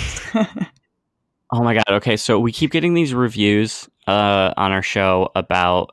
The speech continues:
Speaker 2: Frederica swears
Speaker 1: Yeah,
Speaker 2: too much.
Speaker 1: specifically
Speaker 2: I really have to say that this is super sexist because Owen and I swear just as much as Frederica, but it's always Frederica that gets called out for it. It's really sexist. It's like this, "Well, women should be modest and not swear." And,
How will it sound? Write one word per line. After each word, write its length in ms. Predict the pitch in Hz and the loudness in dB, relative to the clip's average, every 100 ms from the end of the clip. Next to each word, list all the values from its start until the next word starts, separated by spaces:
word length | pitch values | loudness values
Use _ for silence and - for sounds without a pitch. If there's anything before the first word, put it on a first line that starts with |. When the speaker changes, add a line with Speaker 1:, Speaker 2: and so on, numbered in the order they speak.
| _ | _
Speaker 2:
Frederica 680 | - - 107 104 101 - 98 | -12 0 0 2 -2 0 -2
swears 380 | - - 98 90 | -2 -2 0 0
Speaker 1:
Yeah, 80 | - | -2
Speaker 2:
too 100 | 95 | -4
much. 220 | - - - | -6 -8 -10
Speaker 1:
specifically 400 | - - - - | -16 -18 -12 -4
Speaker 2:
I 100 | 101 | 0
really 280 | 101 113 143 | 2 4 4
have 140 | 185 | 2
to 100 | 170 | 0
say 220 | 151 127 117 | 0 2 2
that 140 | 110 | 2
this 180 | 107 - | -2 -4
is 80 | 104 | -8
super 580 | - - - 127 - | -6 -4 2 2 2
sexist 640 | 151 - 98 - - - - | 0 0 -2 -2 -8 -8 -6
because 520 | 101 - 98 95 98 - _ _ _ _ _ _ _ | -6 0 2 2 -2 -16 _ _ _ _ _ _ _
Owen 180 | 113 123 | 4 4
and 120 | 147 | 4
I 80 | 131 | 2
swear 260 | 123 117 104 | 0 0 0
just 260 | 101 98 | -2 -2
as 140 | 98 - | -4 -4
much 160 | 90 | -4
as 60 | - | -6
Frederica, 600 | - 92 92 - - 113 _ - - - - | -6 -6 -6 -8 -8 -8 _ -20 -20 -20 -10
but 260 | - 101 95 | 2 4 4
it's 140 | - 107 | 0 0
always 160 | 104 | 0
Frederica 480 | - 107 95 95 110 | 0 -2 0 0 -2
that 160 | 98 - | -2 -2
gets 160 | 87 | -6
called 240 | - 87 - | -4 -4 -4
out 160 | 87 | -6
for 200 | - - | -6 -6
it. 180 | - - - | -6 -6 -4
It's 160 | - 107 | -4 2
really 140 | 139 135 | 2 4
sexist. 480 | 131 107 - 98 | 2 0 0 -2
It's 180 | 98 92 | -2 -2
like 180 | 92 95 | -2 0
this, 280 | 92 90 - - - _ | -2 -2 -12 -20 -20 _
"Well, 340 | 101 - 107 95 | -12 0 0 2
women 320 | 104 98 95 | 2 2 0
should 240 | - 98 | -2 -4
be 160 | 98 101 | -2 -2
modest 560 | 95 92 95 92 - 92 | 2 2 2 0 -2 -4
and 100 | 92 | -2
not 220 | 90 - | -2 -4
swear." 420 | - 87 92 90 | -10 -2 0 0
And, 100 | 90 | -2